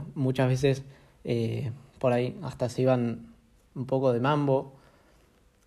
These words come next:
Pero bueno, eso es la opinión mía, que yo no estuve dentro de la colimba. Eh, no creo que tendría,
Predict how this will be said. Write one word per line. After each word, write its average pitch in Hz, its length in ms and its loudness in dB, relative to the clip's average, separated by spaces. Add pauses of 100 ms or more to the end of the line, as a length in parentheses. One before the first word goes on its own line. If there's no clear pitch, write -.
(680)
Pero 120 180 2
bueno, 123 200 4
eso 127 160 -4
es 135 160 2
la 139 100 4
opinión 135 360 2
mía, 151 180 2
que 120 100 0
yo 127 140 0
no 127 300 2
estuve 135 380 4
dentro 117 300 2
de 117 120 0
la 117 120 0
colimba. 117 460 -2 (880)
Eh, 117 420 -2 (600)
no 135 240 2
creo 139 180 4
que 131 60 4
tendría, 127 340 2